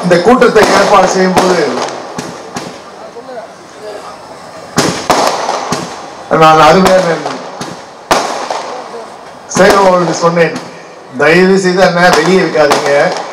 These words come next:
கண்டிப்பா மழை பெய்யும், தயவு வந்து ராஜா முத்தையா மண்டபம் இருக்கு அங்க வச்சிருங்க, எப்படி தீபாவளிக்கு அப்புறம் மழை பெய்யும்னு" சொன்னேன்.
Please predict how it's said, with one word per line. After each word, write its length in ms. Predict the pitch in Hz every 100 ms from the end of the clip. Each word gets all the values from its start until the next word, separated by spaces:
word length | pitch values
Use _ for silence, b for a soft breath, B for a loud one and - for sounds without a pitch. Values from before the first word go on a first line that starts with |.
| - - - -
கண்டிப்பா 500 | 147 156 175 190 185 185 180
மழை 200 | 151 165 165
பெய்யும், 540 | 160 147 147 156 170 185 - - - - -
தயவு 240 | 160 180 190
வந்து 160 | 185 202 196 160 160
ராஜா 200 | 165 185
முத்தையா 320 | 185 - 165 156
மண்டபம் 280 | 151 143 147
இருக்கு 260 | - 143 160 - -
அங்க 180 | 143 147
வச்சிருங்க, 400 | 143 185 175 156 156 160 147
எப்படி 220 | - 175 165
தீபாவளிக்கு 480 | 175 185 170 160 147
அப்புறம் 320 | 160 180 170
மழை 180 | 143 175 160
பெய்யும்னு" 360 | 160 165 165 147
சொன்னேன். 380 | 139 131 127